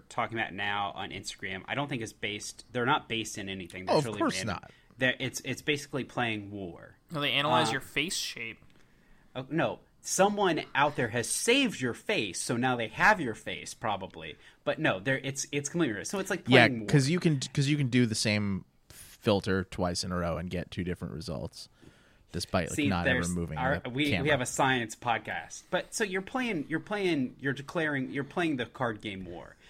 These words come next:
Speaker 1: Uh, whereas these, you know, the BuzzFeed personality quizzes, those aren't, they're, they're like Go Fish. They don't take a lot of skill. <laughs> They're kinda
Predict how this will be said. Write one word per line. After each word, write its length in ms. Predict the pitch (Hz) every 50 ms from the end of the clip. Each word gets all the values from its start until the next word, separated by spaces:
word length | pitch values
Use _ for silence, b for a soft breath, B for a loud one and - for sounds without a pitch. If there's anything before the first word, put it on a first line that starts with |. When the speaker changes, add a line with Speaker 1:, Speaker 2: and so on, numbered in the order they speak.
| b b b b _ -
Speaker 1:
Uh, 280 | 131 131 131 131 127 - - _
whereas 460 | 143 151 180 180 175 170 165 160 -
these, 440 | - 160 160 156 147 143 - - - _
you 140 | 139 170 180
know, 120 | 160 139
the 100 | 131 151
BuzzFeed 880 | 147 - 208 196 214 202 196 - - - 180 185 185 185 180 180 175 170 -
personality 640 | - 175 160 - - 160 151 147 147 147 147 143
quizzes, 640 | 143 - - 147 139 135 139 143 143 143 139 139 - b b b b b b b _ _ _ - 175
those 280 | - 226 226 226 214 196
aren't, 340 | 156 151 151 147 143 123 - - - - - -
they're, 240 | 175 165 160 143 - -
they're 140 | 156 151 151
like 240 | 151 147 123 -
Go 180 | - 123 113 104
Fish. 460 | - - - 95 - - - - -
They 160 | 147 147 151
don't 180 | 156 160 151 139
take 180 | - 156 147 -
a 40 |
lot 300 | 127 117 120 117 117 117
of 220 | 113 110 107 - - - _ _ -
skill. 680 | - - - - - 123 120 113 110 110 110 107 107 104
<laughs> 40 | 117
They're 140 | 113 107
kinda 260 | - - - 139 123